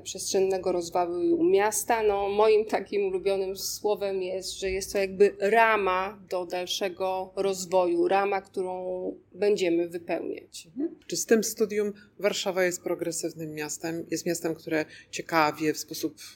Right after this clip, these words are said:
Speaker 2: nieszablonowy myśli o swojej przyszłości? Czy pozwalaliście sobie na rzeczy, które są, e, bardziej eksperymentujące?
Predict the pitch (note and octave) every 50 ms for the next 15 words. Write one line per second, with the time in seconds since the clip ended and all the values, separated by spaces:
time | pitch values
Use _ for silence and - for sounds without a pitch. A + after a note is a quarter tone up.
0 | _ _ - - F3 F3+ F#3 F3+ - G3 E3 E3 F3 F3 E3 D#3 D3+ C#3+ C#3+ C3+
1 | - - - E3 D#3+ - - D#3+ D#3 D3 - - - C#3+ C#3+ C#3 - - C#3+ -
2 | - - - - - - - - - F3 - - - - - _ - A3 - -
3 | G#3+ F3+ E3 G3+ F#3+ G#3 A3+ B3 A#3+ G#3+ F#3 - - - F3 - - D#3+ C#3 -
4 | C#3+ C#3+ D3 D#3+ D#3+ D3+ C#3+ C#3+ C#3+ C3+ - - - C#3+ E3+ F3 E3+ F3 G3+ -
5 | - - F3 F3 E3+ E3 - - F3 E3 D#3+ D#3+ D#3 - - - - _ _ _
6 | _ _ _ _ D3+ D3 C#3+ D3+ D#3 E3 D#3+ D#3+ D#3 - - D#3+ D#3 D3+ - -
7 | - - - D#3+ D#3 D3 C#3+ C#3 - C3 D2 C#2+ - - - -